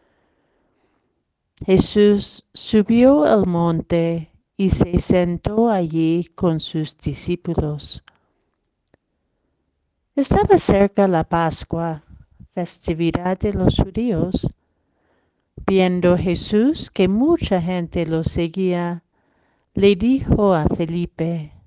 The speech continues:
"¿Cómo compraremos pan para que coman estos?" Le hizo esta pregunta para pro-, ponerlo a prueba, pues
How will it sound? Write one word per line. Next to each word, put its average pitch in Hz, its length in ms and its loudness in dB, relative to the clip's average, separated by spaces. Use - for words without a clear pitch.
"¿Cómo 349 460 2
compraremos 196 1200 2
pan 202 680 0
para 165 300 2
que 165 280 -6
coman 196 640 0
estos?" - 1000 -6
Le 175 160 2
hizo 214 680 2
esta 214 500 -2
pregunta 190 800 0
para 170 320 2
pro-, 175 400 -2
ponerlo 180 760 2
a 156 120 -2
prueba, 175 720 -2
pues - 600 -2